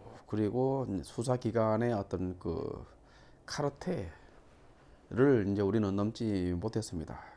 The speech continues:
이들은 이미 이십 년이 뭡니까? 몇십 년 동안 준비된 이 카르텔이다 라고 이제 생각을 합니다.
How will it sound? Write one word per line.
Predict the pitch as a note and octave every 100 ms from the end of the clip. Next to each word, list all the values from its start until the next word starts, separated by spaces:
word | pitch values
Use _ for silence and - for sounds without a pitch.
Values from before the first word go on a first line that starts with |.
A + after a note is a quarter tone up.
| -
이들은 | A2+ E3 D#3+ A2 F2 E2+
이미 | D3 D3+ G2+ D#2 - - - - - - -
이십 | - C#3 - A3+
년이 | G3 D3+ B2 B2+
뭡니까? | A2+ F#2 B2 - E2+ D#3 D3+ - G#2+
몇십 | G#2 C3 -
년 | F#3 D#3 - -
동안 | A2+ A2+ B2+ C3
준비된 | B2+ B2+ C3 B2+ A#2 F2+ D#2+ C#2 A1 G1+ G1+ - C2
이 | F2 E2+ - - - - -
카르텔이다 | - B2 A2+ C#3 C3+ D#2+ E2+ G#2+ - - - - - - - - -
라고 | F2+ G#2 A2+ G2+
이제 | G2
생각을 | F#2+ B2 A#2 G2+
합니다. | A2 A2 -